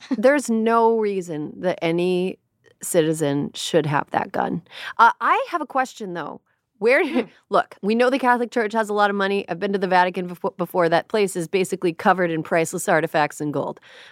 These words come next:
Speaker 2: Um, we did have a pope for a while who was, who wore Prada loafers. We, they've got a lot of money.
Speaker 1: <laughs>
Speaker 2: Where did the nuns get the money? The nuns don't tend to
Speaker 1: I
Speaker 2: be the, like,
Speaker 1: don't
Speaker 2: the bling bling. The priests are a little bit
Speaker 1: You
Speaker 2: more
Speaker 1: know
Speaker 2: the
Speaker 1: what,
Speaker 2: fashion
Speaker 1: Erin?
Speaker 2: queens.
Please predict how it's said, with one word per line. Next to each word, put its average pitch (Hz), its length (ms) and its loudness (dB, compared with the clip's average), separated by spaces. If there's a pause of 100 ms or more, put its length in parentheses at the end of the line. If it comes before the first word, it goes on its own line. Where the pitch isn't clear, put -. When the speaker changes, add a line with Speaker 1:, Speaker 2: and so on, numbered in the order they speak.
(160)
Speaker 2:
Um, 151 540 2
we 185 200 0
did 185 180 0
have 190 140 2
a 180 60 -2
pope 190 280 -2
for 196 80 -2
a 180 60 4
while 170 160 4
who 170 80 -2
was, 170 100 -6
who 170 220 -16
wore 170 140 -4
Prada 175 340 0
loafers. - 540 -10
We, 202 140 4
they've 220 200 4
got 214 140 6
a 202 40 2
lot 190 140 4
of 180 80 -2
money. 165 220 0 (140)
Speaker 1:
<laughs> - 160 -20
Speaker 2:
Where 294 120 4
did 427 140 2
the 415 120 6
nuns 359 340 4
get 240 180 0
the 170 80 -6
money? 135 260 -8
The 226 100 2
nuns 403 380 2
don't 330 240 0
tend 302 180 0
to 285 60 6
Speaker 1:
I 330 320 2
Speaker 2:
be - 60 -6
the, 320 100 0
like, 262 380 4
Speaker 1:
don't 277 200 -8
Speaker 2:
the 240 80 -2
bling 254 360 -4
bling. 240 640 -2
The 226 120 -4
priests 294 540 -6
are 269 100 2
a 240 60 2
little 226 220 -2
bit 220 160 -2
Speaker 1:
You 214 60 -4
Speaker 2:
more 220 120 0
Speaker 1:
know 220 80 2
Speaker 2:
the 277 60 0
Speaker 1:
what, 277 100 -2
Speaker 2:
fashion 247 320 0
Speaker 1:
Erin? 240 400 -2
Speaker 2:
queens. - 220 -12